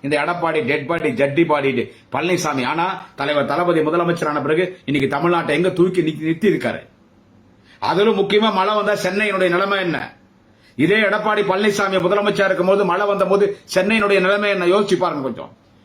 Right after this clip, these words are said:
அடையாறு ஏரியை வந்து திறந்து விடாம அந்த அடையாறு ஏரி உடைஞ்சு ஊருக்கு கொண்டு வந்து எத்தனை பிணங்கள் மிதக்கின்னு போச்சு. எடப்பாடி பழனிசாமி முதலமைச்சரா இருக்கும் பொழுது மவுண்ட் ரோட்ல ஆறு அடி, ஏழு அடி தண்ணி, மீன் பிடிச்சாங்க மவுண்ட் ரோட்ல.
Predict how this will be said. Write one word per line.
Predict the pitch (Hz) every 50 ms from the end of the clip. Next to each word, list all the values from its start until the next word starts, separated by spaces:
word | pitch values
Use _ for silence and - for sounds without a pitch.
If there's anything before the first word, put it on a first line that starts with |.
| _ _ _ _ - -
அடையாறு | 131 165 208 208 202 196 185 175
ஏரியை | 185 208 208 202 190 190
வந்து | 180 180 185 196 208 208
திறந்து | 202 170 170 196 196 196
விடாம | 190 180 175 175 175 185 185
அந்த | 170 151
அடையாறு | 160 190 196 190 185 180
ஏரி | 175 175 170 165 165 143 - - - - -
உடைஞ்சு | 135 156 180 185 180 165
ஊருக்கு | 165 196 202 190 170
கொண்டு | 170 170 170
வந்து | 185 151 147 160
எத்தனை | 156 - 202 196 185 - -
பிணங்கள் | 165 180 202 208 196 196 160 127 - - - -
மிதக்கின்னு | 123 160 185 202 240 233 233 233 220 214
போச்சு. | 185 180 - - - 123 - - - _ _ _ _ _ _ _ _ _ _ _ _ _ _ _ _ _ _ _ - -
எடப்பாடி | 143 185 214 175 226 214 220 -
பழனிசாமி | - 196 208 214 196 - 208 196 185
முதலமைச்சரா | 185 214 220 220 214 - 214 202
இருக்கும் | 202 190 220
பொழுது | 214 220 196
மவுண்ட் | 185 185 220 240 226 226 233
ரோட்ல | 226 220 208 190 170 180
ஆறு | 208 208 208
அடி, | 202 208 202
ஏழு | 202 190 180
அடி | 170 170
தண்ணி, | 170 170 170 180 170 170 - - - _ _ _ _ _ _ _ _ _ _ _ _ _ _ _ _ _ _ _ _ - 123
மீன் | 170 254 285 277 277
பிடிச்சாங்க | 269 247 - - 226 208 196
மவுண்ட் | - 175 202 214 - 196
ரோட்ல. | 180 160 135 123